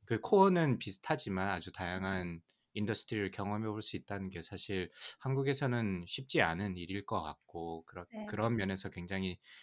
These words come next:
Speaker 1: 좋게 느껴지고 뭐 개인적인 만족도도 굉장히 높을 것 같다라고 생각이 드는데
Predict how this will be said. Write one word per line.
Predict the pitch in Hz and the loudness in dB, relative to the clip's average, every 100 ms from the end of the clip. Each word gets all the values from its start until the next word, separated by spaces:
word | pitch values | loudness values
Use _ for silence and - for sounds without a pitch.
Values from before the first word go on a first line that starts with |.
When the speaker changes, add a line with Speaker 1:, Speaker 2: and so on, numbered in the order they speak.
| - | -8
Speaker 1:
좋게 | - 101 - - 147 | -4 -4 -2 2 4
느껴지고 | 110 85 - 117 - 85 110 120 139 151 | 4 0 2 2 0 -4 0 2 2 0
뭐 | 92 82 | -4 0
개인적인 | 101 117 143 139 123 110 | 2 4 4 4 4 2
만족도도 | 85 104 123 123 107 | 0 -2 -2 -4 -4
굉장히 | - 87 113 110 | -6 -6 -4 -4
높을 | 87 - 127 | -4 -6 -8
것 | 120 | -4
같다라고 | 98 - 92 87 | -4 -4 -6 -6
생각이 | 82 113 110 104 | -6 -6 -6 -6
드는데 | 92 80 80 92 95 | -6 -10 -6 -4 -4